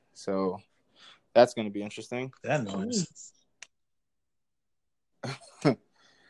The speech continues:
Speaker 1: Yeah, I mean, I'm getting paid overtime, so yeah. I, uh, had a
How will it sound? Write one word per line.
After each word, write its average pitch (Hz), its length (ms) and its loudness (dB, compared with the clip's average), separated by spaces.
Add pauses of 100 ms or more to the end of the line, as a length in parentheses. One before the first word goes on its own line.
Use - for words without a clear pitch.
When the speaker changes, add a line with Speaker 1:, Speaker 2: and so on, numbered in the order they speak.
(240)
Speaker 1:
Yeah, 98 320 0
I 113 80 4
mean, 117 140 2
I'm 127 120 0
getting 127 200 2
paid 113 380 -2 (600)
overtime, 85 500 -6 (360)
so 76 380 -8 (1120)
yeah. 67 260 -6 (500)
I, 82 120 0
uh, 82 420 0 (260)
had 98 140 0
a 87 100 -6